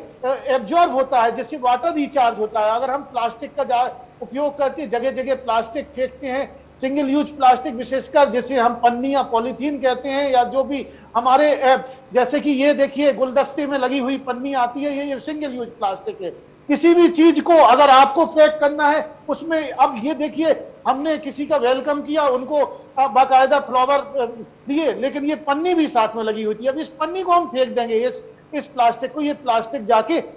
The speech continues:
जमीन पर as such बनी रहेगी और कई सौ सालों तक बनी रहेगी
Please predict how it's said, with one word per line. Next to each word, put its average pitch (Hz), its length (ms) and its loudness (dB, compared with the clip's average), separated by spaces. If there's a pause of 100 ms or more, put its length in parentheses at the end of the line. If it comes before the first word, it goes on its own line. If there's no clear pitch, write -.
(140)
जमीन 240 300 0
पर 240 340 -2
as 240 180 -6
such 220 120 -2
बनी 254 220 -4
रहेगी 285 400 0 (300)
और 320 120 0
कई 330 360 -4
सौ 392 240 -4
सालों 285 340 0
तक 277 120 -2
बनी 254 260 -6
रहेगी 294 380 -2